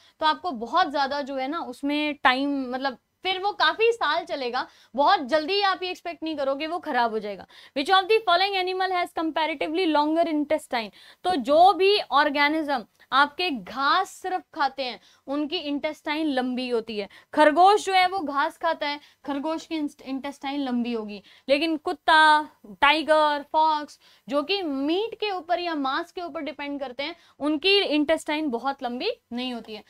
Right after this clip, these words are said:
सॉलिड कार्बन डाइऑक्साइड को आप क्या बोलते हो? बहुत ही सिंपल है, ड्राई आइस के रूप में जाना जाता है, सीओ टू, ड्राई आइस। और ये ड्राई आइस जो है वो कहाँ पे इस्तेमाल की जाती है?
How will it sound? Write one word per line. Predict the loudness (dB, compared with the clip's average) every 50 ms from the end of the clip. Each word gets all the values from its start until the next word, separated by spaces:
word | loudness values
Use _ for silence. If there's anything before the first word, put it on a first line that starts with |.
| _ _ _ -12
सॉलिड | -4 2 2 4 4 4 2 -2 0
कार्बन | 0 0 0 0 0 -2 -4 -4
डाइऑक्साइड | -2 -2 -4 -6 -8 -10 -10 -10 -6
को | -4 -2
आप | -4 -4 -4 -6
क्या | -4 -4 -4
बोलते | -4 -6 -8 -8 -8 -10
हो? | -10 -10 -10 -12 -8
बहुत | -8 -6 -6 -6
ही | -8 -10
सिंपल | -8 -8 -6 -4 -4 -4 -4
है, | -4 -8 -10 _ -20 -18 -6 0
ड्राई | 6 8 10 10 10 10
आइस | 8 6 6 2 0 -4
के | -4 -4
रूप | -4 -4 -4 -4
में | -4 -4 -2
जाना | -2 -2 -2 -2 -4
जाता | -4 -4 -6 -6 -6 -8
है, | -10
सीओ | -10 -8 -6 -4 -4 -2 -4 -4
टू, | -6 -8 -12 -16 _ _ -20 -20 _ -10
ड्राई | -2 2 4 4 4 2
आइस। | 0 -4 -6 -6 -8 -8 -8
और | -6 -4 -4
ये | -2 -4 -4
ड्राई | -2 0 0 0 0 0
आइस | -2 -4 -4 -6 -8 -8
जो | -6
है | -4 -4 -4
वो | -4 -6
कहाँ | -10 -10 -10 -10 -8
पे | -8 -8
इस्तेमाल | -10 -10 -10 -10 -8 -8 -8 -8
की | -8 -8
जाती | -6 -6 -6 -6 -6
है? | -6 -6 -6